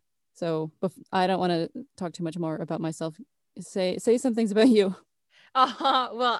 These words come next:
Speaker 2: uh, that's awesome. <laughs> So, um, I'm Dalia Ramahi,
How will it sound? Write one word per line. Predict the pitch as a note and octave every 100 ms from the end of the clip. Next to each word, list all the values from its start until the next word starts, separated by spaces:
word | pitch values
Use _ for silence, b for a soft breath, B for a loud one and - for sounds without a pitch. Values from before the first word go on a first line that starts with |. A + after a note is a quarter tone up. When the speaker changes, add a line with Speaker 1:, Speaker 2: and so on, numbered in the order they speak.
| -
Speaker 2:
uh, | G3+ G#3 F#3+ -
that's | F3+ A3+ G#3+
awesome. | - A#3+ - A#3+ A#3 D#4+ - B3
<laughs> | C#4+ B3
So, | A#3 - A3+ G#3+ B B B B -
um, | A3+ G3+ F#3 _
I'm | G#3 A#3 A3
Dalia | G#3+ A3 A3
Ramahi, | A3 G#3+ F3+ F#3 G3+ G#3